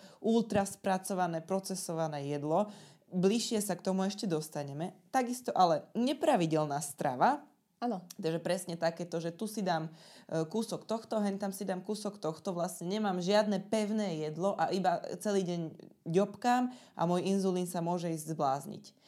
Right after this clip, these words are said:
Speaker 1: Ďalej to je nedostatok fyzickej aktivity, nadváha,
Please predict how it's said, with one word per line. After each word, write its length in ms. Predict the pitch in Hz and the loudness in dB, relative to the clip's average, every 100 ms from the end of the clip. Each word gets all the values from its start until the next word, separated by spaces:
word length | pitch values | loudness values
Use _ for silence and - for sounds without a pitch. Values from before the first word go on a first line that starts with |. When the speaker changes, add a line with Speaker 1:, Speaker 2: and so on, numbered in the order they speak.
| - - - - | -20 -20 -18 4
Speaker 1:
Ďalej 340 | 175 202 196 | 10 10 10
to 80 | 190 | 4
je 100 | 175 | 2
nedostatok 640 | 156 180 208 247 285 269 262 | 2 2 0 0 -2 -2 -4
fyzickej 640 | 247 226 233 - 233 226 | -2 -2 -4 -4 -4 0
aktivity, 880 | 170 165 - 160 135 - 160 185 - - _ | -2 -2 -4 -4 -4 -4 -4 -4 -6 -16 _
nadváha, 800 | 196 247 254 254 247 240 226 226 | -2 2 4 6 6 4 0 -4